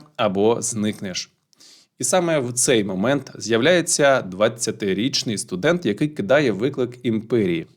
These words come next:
З'являється лікар без пацієнтів, який стане батьком Китайської Республіки. І стара імператриця, яка намагається втримати владу,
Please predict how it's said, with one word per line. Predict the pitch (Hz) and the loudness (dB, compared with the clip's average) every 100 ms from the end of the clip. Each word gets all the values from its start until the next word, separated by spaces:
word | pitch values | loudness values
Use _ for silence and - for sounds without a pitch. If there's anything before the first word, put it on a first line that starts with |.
| _ _ _ - - _ - | _ _ _ -20 -20 _ -10
З'являється | 101 123 185 185 131 127 107 113 | -2 0 2 2 2 0 0 0
лікар | 131 131 143 117 - | 2 2 0 -2 -2
без | 104 120 | 2 2
пацієнтів, | 120 120 - 123 123 113 107 95 - _ | 2 -4 -2 0 2 0 -2 -6 -6 _
який | 117 113 120 | -6 0 0
стане | 120 123 120 | 2 2 2
батьком | 104 98 120 131 147 139 | 2 2 2 2 -2 -2
Китайської | 135 - 98 101 - 107 | -4 -2 0 0 -2 -2
Республіки. | 101 104 - 113 92 92 71 - _ _ - - _ - | -2 -2 0 0 0 -4 -8 -14 _ _ -20 -20 _ -2
І | 143 143 151 | 2 2 2
стара | - 135 147 196 190 | 2 4 6 4 2
імператриця, | 160 165 165 165 117 107 - 101 - - | 0 2 0 2 2 2 2 0 -2 -8
яка | 98 101 127 | -8 2 2
намагається | 123 104 98 135 151 - 110 | 4 0 2 4 4 2 0
втримати | 95 113 120 110 117 | 0 0 0 0 0
владу, | 98 104 104 92 90 | -2 4 4 4 -2